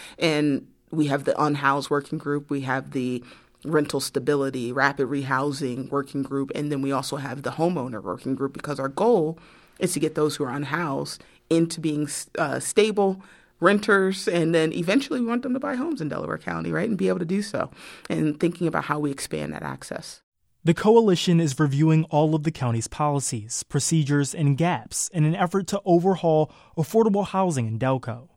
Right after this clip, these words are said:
Speaker 2: She says these conversations have already proven fruitful.
Speaker 1: We're trying to put together three main priorities to come out of this from each one of the subgroups, and then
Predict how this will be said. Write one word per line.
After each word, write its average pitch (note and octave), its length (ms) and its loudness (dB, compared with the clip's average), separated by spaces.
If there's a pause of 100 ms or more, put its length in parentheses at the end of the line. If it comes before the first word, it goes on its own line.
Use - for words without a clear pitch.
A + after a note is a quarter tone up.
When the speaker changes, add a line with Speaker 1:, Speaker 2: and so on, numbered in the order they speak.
(460)
Speaker 2:
She - 180 -2
says G3 300 2
these E3+ 160 0
conversations C#3+ 920 0 (340)
have E3 160 0
already F3 320 6
proven D3 440 2
fruitful. C#3+ 640 -4 (560)
Speaker 1:
We're C#3 80 -6
trying D3 200 -4
to C#3+ 80 -6
put - 100 -10
together D3 300 -6
three E3 320 -2
main D3+ 440 -2
priorities D3 760 -2
to - 100 -14
come B2 220 -8
out B2+ 180 0
of E3 140 -6
this F3 180 -4
from C#3 380 -4 (320)
each F3 320 -6
one D3+ 160 0
of D#3 100 -2
the - 80 -12
subgroups, A3+ 680 -6 (220)
and D#3 160 -2
then C#3+ 120 -6